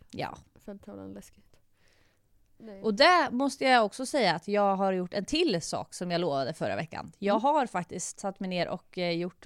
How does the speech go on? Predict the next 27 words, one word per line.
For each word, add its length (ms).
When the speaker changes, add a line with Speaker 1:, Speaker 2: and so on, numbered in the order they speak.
Speaker 1:
min 280
tävlingsplanering 920
för 280
våren. 400
Speaker 2:
Nej, 440
vad 160
kul. 340
Speaker 1:
Ja, 200
så 120
det 40
blir 220
roligt. 440
Speaker 2:
Jaha. 420
När 220
är, 140
när 140
är 60
första 400
start 320
då? 100
Speaker 1:
Det 100
är 100
typ 320
i 280
januari 500
faktiskt. 480
Speaker 2:
Oj. 260